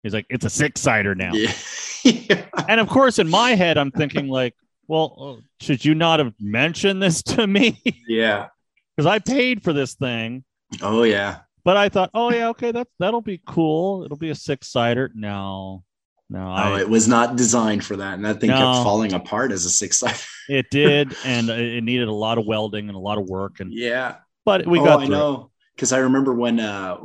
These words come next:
Speaker 2: so when we came down for that Alpha One show, uh, and I remember we were staying with, um, I think we were staying at Hacker, Scotty O'Shea's place, or, and so, or was it Ethan Page's? No, it was Hacker's place, I think.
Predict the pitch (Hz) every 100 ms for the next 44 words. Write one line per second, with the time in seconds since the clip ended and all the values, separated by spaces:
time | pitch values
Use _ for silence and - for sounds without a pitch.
0 | 101 - 113 104 104 110 110 95 95 127
1 | 127 87 - 92 87 85 - 92 90 95
2 | 92 90 90 95 80 80 - _ _ -
3 | 85 67 64 - _ - - _ - 87
4 | 90 90 90 90 98 95 92 87 - 92
5 | 92 92 87 82 - 78 71 67 73 _
6 | _ _ _ - - - 101 113 - 85
7 | 76 - 95 87 76 - _ _ - 80
8 | 82 80 98 90 80 - 80 80 - 82
9 | 76 - 82 87 76 78 73 - 98 90
10 | - _ - 110 139 117 107 90 92 -
11 | - - - 135 131 120 117 110 - -
12 | - - - -